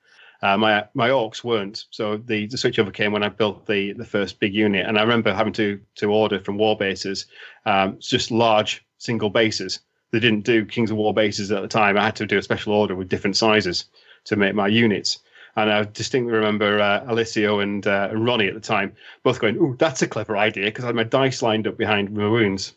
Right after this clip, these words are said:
behind my unit, built into the base. So, uh, yeah. Um, and from then, I've just been playing for all different versions, really. Um, over the past, uh, oh, let's think, past about two or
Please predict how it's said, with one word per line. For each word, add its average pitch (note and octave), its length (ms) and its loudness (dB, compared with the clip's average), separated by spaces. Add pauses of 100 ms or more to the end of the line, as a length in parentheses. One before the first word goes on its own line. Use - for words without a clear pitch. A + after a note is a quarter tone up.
(140)
behind A2 260 0
my A2 160 2
unit, G#2+ 560 0 (360)
built A2+ 160 0
into A#2 180 2
the G#2+ 80 0
base. A2+ 340 0 (120)
So, G2+ 320 0
uh, G2+ 160 2 (760)
yeah. A2+ 220 2 (240)
Um, G#2 460 -2
and A2+ 440 0
from A#2+ 280 0
then, B2 540 0
I've A#2+ 200 -2
just - 240 -6
been A#2 140 0
playing B2 380 0 (640)
for - 200 -4
all C#3+ 140 4
different C3 260 -2
versions, C3 440 -2
really. B2+ 380 0 (160)
Um, A2+ 460 2 (220)
over C3+ 140 2
the B2+ 80 -6
past, C#3+ 380 -4
uh, C#3 240 4 (600)
oh, A2+ 200 -2
let's G#2+ 180 -8
think, G#2+ 280 -10 (680)
past A#3+ 220 -2
about F#3 280 0
two E3+ 280 2
or D#3 80 2